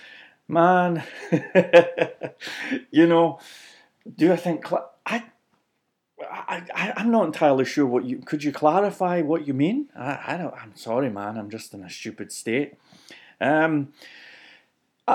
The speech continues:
I'll give you the lay of the land. I mean, in terms of short term,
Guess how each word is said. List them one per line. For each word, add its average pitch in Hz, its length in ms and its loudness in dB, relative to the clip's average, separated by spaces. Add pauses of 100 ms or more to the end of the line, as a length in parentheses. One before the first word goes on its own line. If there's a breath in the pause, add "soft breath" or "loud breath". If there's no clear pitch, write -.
(120)
I'll 190 200 2
give 254 200 8
you 285 100 6
the 214 120 8
lay 156 160 6
of 147 120 4
the 123 100 2
land. 113 360 0
I 131 60 -2
mean, 143 240 0 (640)
in 165 220 4
terms 226 540 0
of 165 380 4 (460)
short - 460 2
term, 143 320 -2